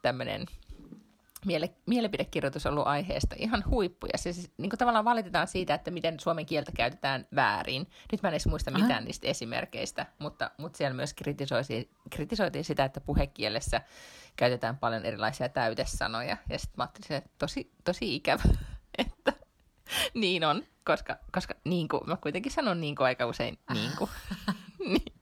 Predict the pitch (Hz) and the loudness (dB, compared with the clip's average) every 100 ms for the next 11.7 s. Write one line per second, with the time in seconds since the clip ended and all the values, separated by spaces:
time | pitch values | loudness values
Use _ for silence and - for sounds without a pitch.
0 | _ - - 208 - - - 175 190 - | _ -2 -2 -2 -8 -4 2 6 6 6
1 | 247 - - - - - 220 208 - - | 6 6 6 6 6 6 8 8 4 -10
2 | - _ _ - 208 202 233 226 208 170 | -20 _ _ 2 6 8 8 10 10 8
3 | 165 151 208 302 254 226 170 151 175 170 | 6 8 8 8 6 8 8 8 8 4
4 | 196 - 185 208 - - - - - 494 | 2 4 4 4 2 -2 -4 2 2 2
5 | - - - - - _ - 622 622 587 | -2 -6 -6 -6 -10 _ -8 -2 0 0
6 | 403 - - - 233 165 156 151 381 339 | 2 4 4 4 4 4 4 8 10 10
7 | 311 294 254 - - - - _ 277 311 | 6 4 -2 -4 -18 -20 -20 _ 10 10
8 | 254 285 262 226 208 220 220 196 165 165 | 10 6 6 4 6 6 8 6 6 2
9 | 160 190 185 135 131 170 143 147 - 147 | 2 2 2 0 0 2 0 0 2 6
10 | 160 151 135 120 120 - - _ 147 175 | 8 6 6 2 2 0 -10 _ -4 -2
11 | 175 156 151 - - 135 | 2 4 4 2 4 4